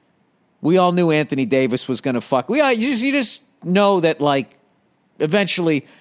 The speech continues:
if you have one of the best players in the league and you're in New Orleans or you're in Charlotte or Orlando, eventually they're just gonna end up on the Lakers.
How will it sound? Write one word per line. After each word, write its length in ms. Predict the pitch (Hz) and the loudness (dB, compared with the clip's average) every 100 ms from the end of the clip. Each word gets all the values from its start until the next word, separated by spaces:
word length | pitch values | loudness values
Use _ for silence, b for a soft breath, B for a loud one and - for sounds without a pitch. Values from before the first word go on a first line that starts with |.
| b b | b b
if 160 | 165 160 | -4 0
you 100 | 247 | 4
have 180 | 233 202 | 4 4
one 140 | 208 | 2
of 40 | 190 | 2
the 60 | |
best 240 | 160 170 - | 2 0 0
players 320 | 175 156 143 | 2 2 2
in 80 | 139 | 0
the 80 | |
league 320 | 131 135 123 - | 2 2 0 -2
and 120 | 135 | -2
you're 200 | 143 156 | 0 2
in 80 | 156 | 2
New 100 | 156 | 2
Orleans 460 | 147 147 143 139 147 | 2 2 2 0 0
or 60 | |
you're 180 | 143 147 | 0 0
in 80 | 143 | 0
Charlotte 500 | - 151 143 139 135 | -2 0 2 0 0
or 220 | 135 131 | 2 2
Orlando, 500 | 131 127 127 127 123 | 2 2 2 2 0
eventually 520 | 139 196 196 196 160 | 0 0 -2 -2 0
they're 100 | 156 | 0
just 180 | 175 190 | -2 0
gonna 160 | 233 185 | 0 2
end 160 | 190 | 2
up 140 | 175 180 | 2 2
on 100 | 156 | 2
the 80 | |
Lakers. 460 | 147 143 127 - - | 2 0 -2 -10 -16